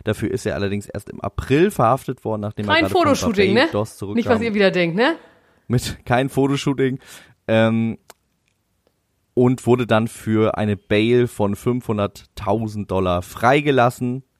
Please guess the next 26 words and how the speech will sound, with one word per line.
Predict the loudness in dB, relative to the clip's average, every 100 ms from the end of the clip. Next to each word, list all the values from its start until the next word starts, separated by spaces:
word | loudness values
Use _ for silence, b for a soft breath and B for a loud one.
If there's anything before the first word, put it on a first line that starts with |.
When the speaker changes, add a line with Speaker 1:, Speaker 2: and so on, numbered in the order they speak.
| -12
Speaker 1:
was | -10
natürlich | -10 -14 -14
schon | -12
eine | -4
Speaker 2:
Er | -2
wurde | 2 2
in | 2
Speaker 1:
Anführungszeichen | 2 2 2
Geld | 4
Speaker 2:
Anwesenheit | 2 2 0
Speaker 1:
ist. |
Speaker 2:
von | 0 0
Rihanna | 2 2 0
verhaftet. | 0 -2 -2 -2 -4 -4 -10 _ _ _ _ _ _ _ _ _
Speaker 1:
Ja, | -8 -8 _ _ _ -10
die |
sind | -8 -6
zusammen | 0 0 2
aus | 0
dem | -2
Flugzeug | -4 -2 0 0
ausgestiegen | 0 -2 -6 -4 -4
und | -4 -2
zack, | -2 0
bumm, | 0 2 0
hat's | -4 -8